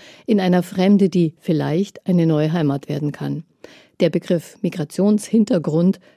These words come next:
bekommt in diesem Roman Farbe und Gesicht und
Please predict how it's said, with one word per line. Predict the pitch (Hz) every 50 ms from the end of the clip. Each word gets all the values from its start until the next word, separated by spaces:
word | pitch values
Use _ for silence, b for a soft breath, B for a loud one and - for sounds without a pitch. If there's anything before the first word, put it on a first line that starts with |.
| b -
bekommt | 220 - - 208 202 -
in | 175 160
diesem | 185 196 190 202 190
Roman | 175 185 180 185 180 180 185 185 190 - _
Farbe | - - - 185 170 175 160 - 180 -
und | 202 185 - -
Gesicht | 226 202 196 208 190 165 - - B B B B B B B
und | - 254 196 185 -